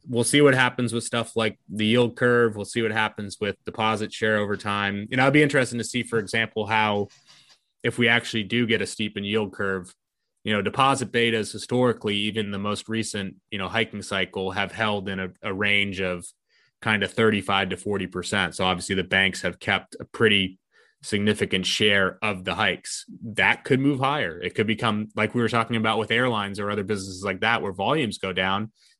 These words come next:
this space could potentially get more competitive. And if the, if the differentials are big enough, maybe you'll see that a younger consumer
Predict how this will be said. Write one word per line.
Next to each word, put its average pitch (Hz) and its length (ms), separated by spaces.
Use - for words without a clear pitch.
this 117 120
space 123 360
could 110 160
potentially 113 420
get 113 160
more 110 160
competitive. 110 640
And 98 460
if - 200
the, 104 220
if 104 200
the 101 100
differentials 123 560
are 117 80
big 123 200
enough, 110 320
maybe 107 200
you'll 110 140
see 113 280
that 107 360
a 110 60
younger 110 380
consumer 117 600